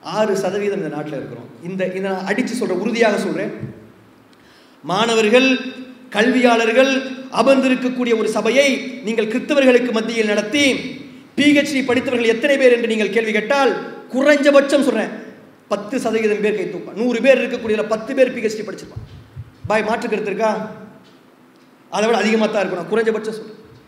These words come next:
பிராமணர்கள் இருக்கக்கூடிய சபையை நீங்கள் கூட்டி, இதே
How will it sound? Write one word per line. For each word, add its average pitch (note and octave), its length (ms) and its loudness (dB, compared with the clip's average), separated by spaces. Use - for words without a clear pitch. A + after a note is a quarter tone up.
பிராமணர்கள் B3+ 580 0
இருக்கக்கூடிய A#3+ 520 -4
சபையை A#3+ 300 -2
நீங்கள் A3 280 -2
கூட்டி, A3+ 300 -4
இதே C4 180 8